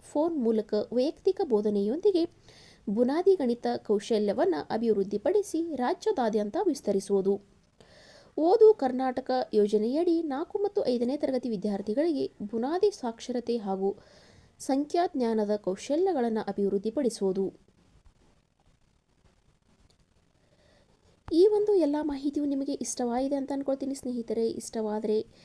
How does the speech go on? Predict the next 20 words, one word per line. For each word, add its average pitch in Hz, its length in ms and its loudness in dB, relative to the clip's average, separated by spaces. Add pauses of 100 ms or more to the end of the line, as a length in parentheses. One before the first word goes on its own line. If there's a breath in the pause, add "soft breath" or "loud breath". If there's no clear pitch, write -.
(320 soft breath)
ನನ್ನ 208 140 -2
ಚಾನಲ್ನ 247 420 -6
ಶೇರ್ 277 320 -4
ಮಾಡಿ, 285 220 -2
ಲೈಕ್ 240 320 -4
ಮಾಡಿ, 240 220 -4
ತಪ್ಪದೆ 226 280 -6
ಸಬ್ಸ್ಕ್ರೈಬ್ 247 460 -6
ಮಾಡೋದನ್ನು 277 320 -4
ಮರೆಯೋಕ್ಕೆ 254 300 -2
ಹೋಗ್ಬೇಡಿ. 226 460 -2
ನಾನು 208 220 -4
ಮತ್ತೆ 254 260 -6
ಮುಂದಿನ 359 320 0
ಒಂದು 339 180 -2
ಇಂಟ್ರೆಸ್ಟಿಂಗ್ 269 600 -10
ಆದಂಥ 262 240 -6
ಸುದ್ದಿ 202 320 -6
ಒಂದನ್ನು 190 300 -6
ತೊಗೊಂಬರ್ತೇನೆ. 233 640 -6